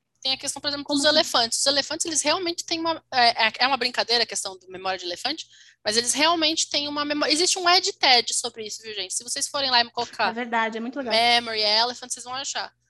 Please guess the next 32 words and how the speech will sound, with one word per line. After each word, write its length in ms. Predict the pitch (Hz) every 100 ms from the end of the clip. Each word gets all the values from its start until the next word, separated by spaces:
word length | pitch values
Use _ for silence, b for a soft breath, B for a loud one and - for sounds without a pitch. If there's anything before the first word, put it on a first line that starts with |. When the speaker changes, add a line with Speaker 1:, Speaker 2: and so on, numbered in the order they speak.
| _ -
Speaker 1:
que 80 |
eles 180 | 277 277
realmente 460 | - 262 311 302 -
têm 120 | 294
uma 120 | 285
memória 460 | 277 269 233 233 285
muito 760 | 277 269 277 294 320 403 _ 440 554
longa. 360 | 381 277 285 226
Eles 140 | 226
sabem 420 | - 247 240 240
distinguir 720 | 233 233 - - 220 208 208 202
ro-, 300 | - 208 220
rostos. 720 | 202 240 269 262 - 254 233 - B B _ _
Se 200 | - 214
você 360 | 233 240 262
fala 260 | 254 254 233
com 140 | 233
ele 100 | 233
uma 200 | 233 233
vez, 180 | 220 214
é 60 | 220
possível 320 | - - 226
que 100 | -
ele 60 | 220
lembre 420 | 208 208 226 214
de 80 | 208
você 240 | 196 -
o 60 | 214
resto 920 | - 208 208 240 285 285 - - 262
da 180 | 233 220
vida. 680 | 202 196 196 208 _ 208 208 b b b b
Então, 420 | 226 226 269 277